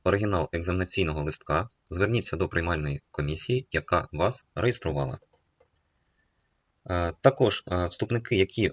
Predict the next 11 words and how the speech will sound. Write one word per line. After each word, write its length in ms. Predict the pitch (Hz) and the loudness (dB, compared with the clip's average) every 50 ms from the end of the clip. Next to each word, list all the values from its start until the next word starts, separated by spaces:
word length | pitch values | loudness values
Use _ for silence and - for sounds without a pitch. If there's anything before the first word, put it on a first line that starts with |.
| - | 0
е, 180 | 82 85 85 80 | 0 0 0 0
проходитимуть 760 | - - 104 - - 113 95 87 78 - 82 78 76 - - _ _ | 0 -2 -2 0 0 0 0 0 -2 -4 -4 -4 -4 -6 -10 _ _
Є 300 | - 80 76 82 92 104 | -10 -10 -6 -4 -4 -2
Ф 100 | - - | 0 2
В 140 | 95 101 98 | 2 2 2
В, 120 | 95 98 | 4 4
е, 160 | 90 80 73 - _ _ - | 4 4 2 -2 _ _ -2
або 480 | 82 82 80 78 - - 87 85 98 | 0 2 2 2 2 0 0 2 0
єві 260 | 92 92 92 78 76 76 | 2 2 2 0 0 0
за 160 | 76 104 104 | -2 -2 -2
кордоном, 480 | - - 80 78 78 82 101 110 120 | -2 -4 -4 -2 -2 -2 -2 -4 -4